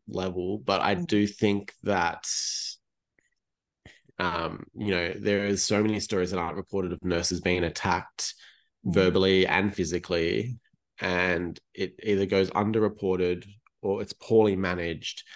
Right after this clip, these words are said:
Speaker 2: Yeah.
Speaker 1: And I don't feel like a lot of people that I know personally have been supported in those journeys. And I think for me,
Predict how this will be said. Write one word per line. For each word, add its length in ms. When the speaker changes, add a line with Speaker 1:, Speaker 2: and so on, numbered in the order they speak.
Speaker 2:
Yeah. 180
Speaker 1:
And 140
I 80
don't 200
feel 200
like 180
a 40
lot 120
of 80
people 220
that 100
I 240
know 180
personally 580
have 180
been 180
supported 500
in 100
those 200
journeys. 360
And 100
I 40
think 240
for 120
me, 420